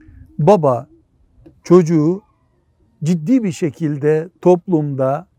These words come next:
mahcup edecek, yüz kızartacak iddialarla sarsmıştır. Bu üç pozisyondan birinde çocuk babayı mahkemeye verebilir.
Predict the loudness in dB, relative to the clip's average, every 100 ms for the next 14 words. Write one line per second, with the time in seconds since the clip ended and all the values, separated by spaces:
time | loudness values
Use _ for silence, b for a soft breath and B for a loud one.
0 | -4 -2 0 -4 -8 -6 -6 -6 -6 -6
1 | -6 -10 b b b -2 0 0 -4 -6
2 | -2 -4 -4 -10 -6 -6 -8 _ _ -6
3 | -4 -2 -2 0 -2 -4 -4 -8 -10 -4
4 | -4 -4 -8 -10 -10 -14 -14 _ _ _
5 | _ _ _ _ _ _ _ _ _ _
6 | _ -6 0 2 2 -2 -2 -2 -2 -6
7 | -4 -2 0 -2 0 -2 0 -2 -4 -6
8 | -6 -12 _ _ _ _ _ 0 2 2
9 | 0 -4 _ _ _ _ -8 4 6 6
10 | 4 2 0 -4 _ _ _ _ _ 0
11 | 2 2 -2 -6 -4 -4 -6 -6 -10 -10
12 | -10 -10 -10 -12 -16 -20